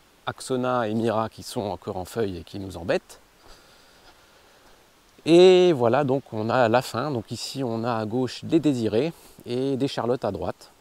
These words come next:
Et voilà ce qu'on va encore sortir. Donc c'est terminé pour la récolte de, ce, de ces patates-là.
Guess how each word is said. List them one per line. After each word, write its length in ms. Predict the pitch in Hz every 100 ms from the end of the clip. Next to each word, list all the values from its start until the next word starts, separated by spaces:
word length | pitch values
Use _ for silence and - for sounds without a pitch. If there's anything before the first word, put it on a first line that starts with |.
| - -
Et 80 | 127
voilà 200 | 107 120
ce 80 | -
qu'on 100 | 95
va 100 | 104
encore 320 | 92 120 -
sortir. 460 | 95 - 131 147 151 _ - - _
Donc 120 | 107 -
c'est 140 | 110
terminé 400 | 131 131 131 139
pour 180 | - 104
la 80 | 101
récolte 380 | 98 117 -
de, 140 | 92 95
ce, 400 | - 101 92 92
de 100 | 98
ces 160 | -
patates-là. 500 | 107 107 87 - 135